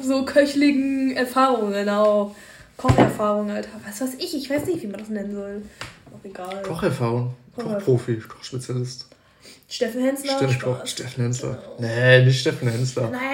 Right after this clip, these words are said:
Speaker 1: das
Speaker 2: Oder
Speaker 1: ist
Speaker 2: hier,
Speaker 1: alles
Speaker 2: wie heißt
Speaker 1: weg.
Speaker 2: nochmal der mit der krassen Brille und dem Bart? Äh, Horst Lichter.
Speaker 1: Lava, Lichter und Lava.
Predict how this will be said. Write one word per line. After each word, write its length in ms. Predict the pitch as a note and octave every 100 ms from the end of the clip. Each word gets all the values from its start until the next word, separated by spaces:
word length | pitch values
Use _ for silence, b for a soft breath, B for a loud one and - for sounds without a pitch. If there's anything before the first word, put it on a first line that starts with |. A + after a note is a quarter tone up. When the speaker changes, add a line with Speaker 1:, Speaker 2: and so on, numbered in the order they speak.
| -
Speaker 1:
das 80 | D#3
Speaker 2:
Oder 100 | D#3
Speaker 1:
ist 60 |
Speaker 2:
hier, 100 | C#3+ D#3+
Speaker 1:
alles 100 | A#2+
Speaker 2:
wie 80 |
heißt 100 | C3
Speaker 1:
weg. 60 | -
Speaker 2:
nochmal 180 | C#3+ B2+
der 160 | B2+
mit 140 | B2 A2+
der 120 | -
krassen 300 | - C3 A#2+
Brille 180 | A#2+ A#2+
und 80 | G#2+
dem 100 | G#2
Bart? 220 | A2+ A2+ B B B B -
Äh, 140 | A2+ G#2+
Horst 180 | A#2+ -
Lichter. 200 | B2+ - - - - _ _ _ _
Speaker 1:
Lava, 520 | B3 A#3+ B3+ B3+ B3 B3+
Lichter 300 | C4+ C4+ A#3+
und 80 |
Lava. 580 | A3+ A3 A#3+ G3+ G3 -